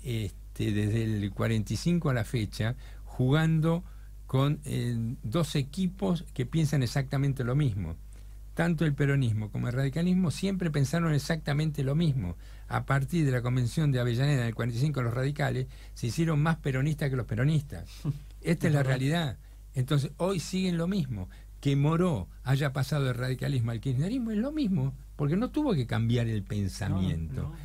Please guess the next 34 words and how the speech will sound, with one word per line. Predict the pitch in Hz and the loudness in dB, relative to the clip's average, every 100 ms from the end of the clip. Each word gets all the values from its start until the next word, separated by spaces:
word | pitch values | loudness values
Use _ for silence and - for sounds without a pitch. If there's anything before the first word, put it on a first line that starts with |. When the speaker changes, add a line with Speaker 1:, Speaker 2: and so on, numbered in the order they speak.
| - - | -14 -14
Speaker 1:
Siguió | - 151 156 240 | -4 0 4 2
con | 277 220 | 2 2
el | 190 | 2
mismo | 247 233 151 | 2 0 -2
pensamiento. | 113 95 92 90 87 82 78 - 85 - - - - - | -2 -4 -4 -4 -4 -6 -8 -10 -12 -12 -14 -16 -16 -4
Y | 160 | 0
Lilita | 190 240 - | 2 2 0
sigue | 180 208 202 | -2 0 2
con | 165 135 | 2 4
el | 135 | 4
mismo | 226 220 156 104 | 4 4 2 0
pensamiento. | 101 95 101 95 95 92 98 - - - | -2 -2 -2 0 0 -2 -4 -10 -12 -2
Y | 165 | -2
todos | - 233 214 | 0 0 0
los | - | 0
políticos | 175 202 208 151 | 0 0 0 -2
siguen | 180 175 | 0 -2
con | 151 147 | 0 0
el | |
mismo | 175 240 202 | 0 0 -2
Speaker 2:
Al | 123 | -2
igual | |
Speaker 1:
pensamiento. | 110 127 127 131 131 | -2 0 0 2 2
Speaker 2:
que | |
Larreta | 127 123 147 196 196 160 | 0 0 -2 -2 -2 -2
o | 135 120 113 110 160 | -2 -2 -6 0 2
Speaker 1:
O | |
Larreta | 147 135 135 202 208 196 | 4 4 2 0 0 0
o | 139 | 2
Lustó, | 117 - 240 240 208 | 0 -2 0 0 0
Speaker 2:
o | 131 147 | 2 2
Speaker 1:
o | |
Speaker 2:
Lustó. | 135 196 143 | 2 0 -2
Speaker 1:
cualquiera. | 135 131 185 285 202 101 90 | -2 -2 0 0 0 -2 -4